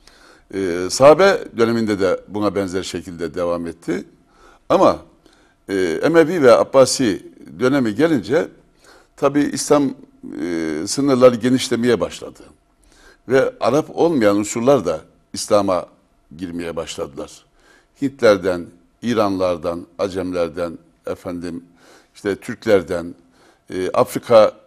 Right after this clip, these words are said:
e, halkından, yerlerden ta İspanya'ya kadar uzandı.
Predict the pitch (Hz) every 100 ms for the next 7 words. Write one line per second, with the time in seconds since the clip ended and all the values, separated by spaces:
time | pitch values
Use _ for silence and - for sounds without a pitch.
0 | _ 92 95 87 101 98 - 90 90 92
1 | 104 92 92 87 90 104 - 151 175 -
2 | - - 160 160 143 - 92 85 - _
3 | _ _ _ 98 82 80 76